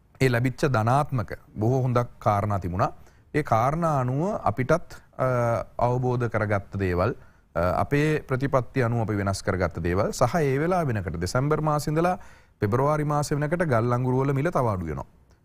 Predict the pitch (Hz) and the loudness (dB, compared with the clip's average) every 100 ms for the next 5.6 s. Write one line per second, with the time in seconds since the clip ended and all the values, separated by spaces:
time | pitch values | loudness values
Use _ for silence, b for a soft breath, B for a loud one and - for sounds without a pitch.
0 | _ 117 107 135 139 139 - 135 135 - | _ -2 2 2 2 0 0 -2 -2 -2
1 | 123 135 127 - 170 113 123 131 139 143 | 0 0 0 0 2 2 0 0 -2 0
2 | 190 202 - _ - 117 104 78 - - | -2 -4 -16 _ -2 0 0 -4 -6 -6
3 | 120 165 151 143 127 143 160 151 127 113 | -2 0 2 0 0 0 -2 0 2 2
4 | 104 120 - - 110 120 123 95 123 156 | 0 -2 -2 -2 -2 -2 0 0 2 0
5 | 98 - - _ _ - | -2 -8 -20 _ _ 0